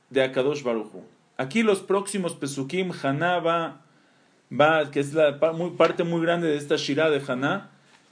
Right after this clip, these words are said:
es de que ella alaba a Hashem por este, ella alaba a Hashem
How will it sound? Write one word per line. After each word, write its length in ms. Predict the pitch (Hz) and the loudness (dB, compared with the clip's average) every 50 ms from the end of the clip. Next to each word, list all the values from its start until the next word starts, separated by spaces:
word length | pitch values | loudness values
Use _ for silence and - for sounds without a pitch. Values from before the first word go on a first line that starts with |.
| _ - | _ 2
es 460 | 151 165 185 202 202 202 - - - - - | 2 4 4 2 0 -2 -8 -10 -14 -18 -6
de 220 | 151 143 151 147 147 | 0 2 2 2 2
que 220 | 151 160 185 208 | 2 2 4 4
ella 240 | 202 208 214 202 196 | 2 2 0 0 0
alaba 640 | - - - 147 143 147 160 175 196 202 196 190 175 | -2 -2 -2 0 2 2 4 4 4 4 2 2 2
a 20 | |
Hashem 520 | 151 143 143 - 165 175 190 214 233 226 226 - - _ - - - - - - _ - - - - - - - _ _ _ _ _ | 0 -2 -2 -2 -2 -2 -2 -2 -4 -6 -8 -12 -18 _ -20 -20 -20 -20 -20 -20 _ -20 -20 -20 -20 -20 -20 -20 _ _ _ _ _
por 340 | - 151 143 139 139 139 135 | 2 4 4 4 4 2 2
este, 1200 | 131 131 127 127 - - - 131 127 123 123 123 123 120 120 120 117 117 117 113 113 110 - - _ _ | 2 0 0 -4 -8 -2 0 2 2 2 0 0 -2 -2 -2 -2 -2 -2 -2 -2 -2 -4 -6 -10 _ _
ella 380 | 147 170 190 196 190 185 175 170 | 4 4 4 4 4 2 2 0
alaba 560 | - - 143 135 143 160 175 180 175 170 170 | 0 -2 -2 2 2 2 2 4 2 2 0
a 80 | 156 | 0
Hashem 480 | 143 143 - 180 180 170 170 185 202 | -2 -4 -4 -4 -4 -4 -4 -6 -8